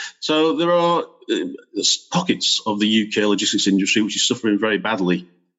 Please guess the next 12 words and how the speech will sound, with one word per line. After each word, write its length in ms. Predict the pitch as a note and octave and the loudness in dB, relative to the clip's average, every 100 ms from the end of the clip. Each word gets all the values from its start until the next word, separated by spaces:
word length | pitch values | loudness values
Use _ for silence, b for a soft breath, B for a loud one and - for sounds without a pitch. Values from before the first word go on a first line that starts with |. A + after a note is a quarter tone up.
| _ | _
as 140 | F#2+ F#2 | 0 2
a 20 | |
result 360 | F#2 G2 F2 | 2 2 0
of 100 | F#2 | -4
Brexit. 400 | - F#2+ F#2+ G2+ - _ _ _ - | -4 -2 -2 -4 -6 _ _ _ -4
Um, 380 | G2 G2 F#2+ F2+ | 0 2 2 2
but 140 | - | 2
in 140 | G#2 | 0
terms 380 | G#2 C3+ A#2+ G#2 - | 0 0 2 0 0
of 280 | A2 G2+ G#2+ | 0 0 0
international 540 | G#2+ G#2 A#2 - G2+ | 0 0 0 0 2
movements, 500 | F#2+ F2+ F#2+ G2 | 2 2 0 0